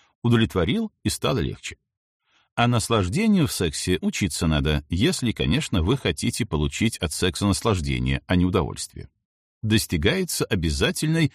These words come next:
регулярной тренировкой. И тут главное, чтобы было общее мировоззрение,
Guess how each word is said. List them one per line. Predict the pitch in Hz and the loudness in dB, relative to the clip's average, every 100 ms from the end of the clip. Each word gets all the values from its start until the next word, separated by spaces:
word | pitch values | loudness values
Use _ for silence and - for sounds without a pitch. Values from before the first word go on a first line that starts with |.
| _ | _
регулярной | 113 107 87 76 98 95 90 | -2 0 2 0 0 0 0
тренировкой. | - 92 73 - - - _ _ _ _ _ _ _ _ _ | 0 -2 -2 -6 -16 -20 _ _ _ _ _ _ _ _ _
И | 135 | 2
тут | 131 180 220 151 | 2 2 0 0
главное, | 95 143 214 147 131 | 0 2 2 2 2
чтобы | 110 - 107 101 | 0 -2 0 0
было | 104 196 180 160 | 0 0 0 -2
общее | - 180 - 151 143 | -4 -4 -2 0 2
мировоззрение, | 131 123 110 90 60 50 50 71 | 4 2 2 0 -4 -8 -12 -14